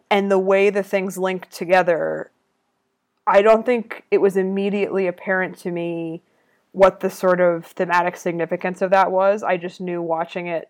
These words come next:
that it really worked because I was so <laughs> stressed out. I mean, normally when I'm watching a film, I'm really analyzing it in my head. Like, that's just the way I process things. And this one, I was doing that a little bit, but mostly was just like, "I'm very stressed out by all the gunfire and the bombs." <laughs>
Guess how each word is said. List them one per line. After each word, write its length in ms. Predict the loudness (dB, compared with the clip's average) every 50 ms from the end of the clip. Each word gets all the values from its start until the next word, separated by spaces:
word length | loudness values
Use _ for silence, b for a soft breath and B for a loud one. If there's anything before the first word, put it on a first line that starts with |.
| _ -4
that 260 | -4 -4 -4 -4 _ _ -6
it 180 | -4 -4 -4
really 240 | -4 -4 -4 -4 -4
worked 540 | -6 -6 -4 -2 -2 -4 -4 -8 -14 -14 -12
because 260 | -10 -8 -8 -6 -4
I 120 | -2 -2
was 140 | -4 -4 -8
so 220 | -6 -4 -2 -2 -2
<laughs> 0 |
stressed 580 | -4 -6 -8 -4 -4 -4 -4 -4 -8 -6 -2
out. 320 | 0 2 4 2 2 0 B B B B B B B -2
I 60 | 0
mean, 300 | 2 2 2 0 -2 -6 -10 _ _ _ -10
normally 440 | -4 0 2 2 4 4 4 2 2
when 100 | 2 2
I'm 140 | 0 0
watching 320 | 0 0 -2 -2 -4 -6 -10
a 60 | -8
film, 260 | -4 -2 -2 -2 -2 -2
I'm 180 | -4 -8 -8
really 420 | -10 -10 -8 -6 -6 -6 -6 -6 -6
analyzing 480 | -6 -6 -6 -6 -8 -8 -8 -8 -6
it 160 | -6 -8 -8 _ _ _ -4
in 140 | -2 -2 0
my 120 | -2 -2 -4
head. 300 | -4 -4 -4 -4 -4 -6
Like, 140 | -8 -10
that's 160 | -10 -12 -14 -14
just 180 | -18 -16 -12
the 60 | -10
way 260 | -8 -6 -4 -4 -6 -6
I 60 | -8 _ _ _ _ _
process 360 | -8 -8 -6 -6 -8 -8 -4
things. 300 | -2 -2 -2 -2 -2 -4
And 220 | -4 -4 -4 -6
this 160 | -10 -8 -6
one, 160 | -6 -6 -4 -4
I 120 | -6 -8 -8
was 140 | -12 -12 -10
doing 220 | -8 -8 -6 -4
that 140 | -4 -4 -4
a 60 | -4
little 240 | -4 -4 -4 -4 -4
bit, 220 | -2 -4 -4 -4 -4
but 120 | -6 -6
mostly 320 | -4 -6 -6 -6 -6 -8
was 200 | -8 -8 -10 -12
just 180 | -14 -18 -8 -4
like, 260 | -4 -4 -4 -6 -8
"I'm 720 | -6 -2 0 0 2 2 0 0 -2 -4 -6 -8 -10 -4
very 380 | 0 2 2 2 0 -2 -4 -6
stressed 400 | -8 -6 -4 -2 -4 -2 0 2
out 340 | 4 4 4 4 2 0 0
by 240 | 2 2 2 0
all 220 | -2 0 0 0 0
the 100 | 0 -2
gunfire 600 | -2 -2 -2 -2 -2 0 0 2 2 2 0 0
and 100 | -2 -2
the 80 | -4
bombs." 480 | -4 -2 -2 -2 -2 -4 -6 -8 -10 -12
<laughs> 60 | -12